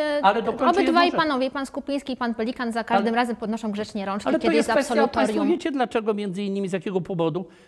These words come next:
Speaker 1: pewnej zależności, pewnych uzależnień związanych z realią, ale oni nie decydują o kształcie na dzisiaj. Decydują radni pisu, S L D i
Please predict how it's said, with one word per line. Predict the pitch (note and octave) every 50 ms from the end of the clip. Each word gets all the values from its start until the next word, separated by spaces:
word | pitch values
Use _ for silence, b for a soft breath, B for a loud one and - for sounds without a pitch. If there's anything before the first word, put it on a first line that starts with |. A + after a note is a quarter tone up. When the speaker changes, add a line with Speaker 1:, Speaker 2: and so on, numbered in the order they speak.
| B
Speaker 1:
pewnej | B G3 G3 G#3 G#3 F3
zależności, | E3+ F3+ F3 F3 E3 D3 E3 D#3+ E3 D#3+ - E3
pewnych | - F#3 E3+ E3+ F3 D#3+
uzależnień | E3 D#3+ E3+ E3+ D3 C#3 B2 D3 E3+ E3
związanych | D3 D#3+ D#3+ D#3 D3 D#3+ C#3+ C#3 D#3+ D#3
z | D#3 D3+ F3
realią, | F#3+ G#3 G#3 G#3+ G#3 G3 F#3+ G#3 F#3+ F3 - B B B B
ale | B A3+ C#4+
oni | D4 D4+ D4+ C#4 C#4
nie | C#4 D4 D#4
decydują | D#4 D4 D4 - D#4 C#4 E4 E4 D#4 D#4 C#4
o | B3 -
kształcie | - - - - F3+ E3 D3 - - D3
na | C3+ C3+
dzisiaj. | B2+ A#2+ A#2 - C#3 C#3
Decydują | E3 G3 D3+ - - G3 A3+ A3 G#3 F#3+ F#3
radni | F3+ D#3 D3 C#3+ C#3+ C#3
pisu, | - G#3 G#3 G3 - - C4 C4+ B B B B
S | A#3+ A#3 G#3
L | A3+ A#3 A3 F#3+
D | G3 G3 G3+
i | A#3 B3 A3+ G#3